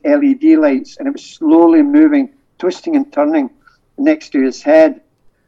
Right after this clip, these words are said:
Then above him, this is all different recall, it's not in the one occasion. On another recall, I remember seeing a black oinks-shaped device about three and a half feet tall, twisting and tumbling near the ceiling of this room.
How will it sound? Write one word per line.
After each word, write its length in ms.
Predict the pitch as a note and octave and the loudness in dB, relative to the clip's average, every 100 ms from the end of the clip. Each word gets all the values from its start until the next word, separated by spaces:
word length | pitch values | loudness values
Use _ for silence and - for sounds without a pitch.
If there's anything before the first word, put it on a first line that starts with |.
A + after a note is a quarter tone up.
| _ | _
Then 160 | - D4+ | -4 0
above 320 | D4 C#4 G#3+ | 0 2 2
him, 240 | A3+ C#4 - _ _ - | 2 -2 -4 _ _ -14
this 160 | - | -10
is 120 | E4 | -4
all 120 | E4 D#4 | -2 -2
different 400 | D4+ D4 C#4+ - - | -4 -8 -12 -14 -8
recall, 540 | C#4+ D#4 D#4 C#4+ B3+ | 0 0 0 0 0
it's 140 | C4+ - - | -2 -10 -4
not 180 | E3 E3 | -2 0
in 60 | |
the 100 | C#3+ | -4
one 320 | C#3 C#3+ C#3 - | -2 -2 -4 -10
occasion. 520 | - - D3+ D3+ C#4+ - - - _ _ _ - | -18 -2 0 0 -2 -6 -20 -20 _ _ _ -2
On 160 | D4 | 0
another 320 | D#4 F#4 G4 | 2 0 0
recall, 440 | E4+ E4+ - D4+ D4 | 2 2 2 0 2
I 40 | |
remember 360 | C#4+ D#4 D#4+ D4+ | 0 -2 -2 -4
seeing 240 | - D#4+ | -4 -2
a 80 | C#4+ | -2
black 680 | C4 - F3 F#3+ G3+ - - _ _ _ _ _ _ _ | -6 -14 -10 -10 -10 -16 -20 _ _ _ _ _ _ _
oinks-shaped 1160 | A2+ G3 G3 - - - - E4 D#4+ - - - - _ - - _ _ _ _ - _ _ _ - | -2 -2 -6 -18 -20 -18 -2 0 0 -4 -20 -20 -20 _ -20 -20 _ _ _ _ -20 _ _ _ -4
device 800 | D#3 F#3+ F3 F#3 - - - | -4 0 0 0 -4 -18 -14
about 300 | - C#4 D#4 | -6 -4 -4
three 180 | - E4+ | 0 0
and 80 | F4 | 2
a 40 | |
half 280 | D4+ D#4 D4+ | 0 -2 0
feet 240 | D4+ D4+ - | 0 0 -2
tall, 360 | D4 D4 - _ _ _ | 0 0 -2 _ _ _
twisting 520 | - - - - E4+ D#4 | -8 -6 -6 -8 -4 -2
and 180 | C#4+ | -4
tumbling 480 | - D4 D4 D4 C3+ | -4 -2 0 -2 0
near 120 | C#4 | -2
the 100 | C4+ | -4
ceiling 640 | B3 - - - E4 F4+ D#4 | -8 -18 -12 -2 0 2 0
of 160 | C#4 | -2
this 240 | C#4 C4+ - | -4 -6 -2
room. 280 | D4 D#4 | 0 0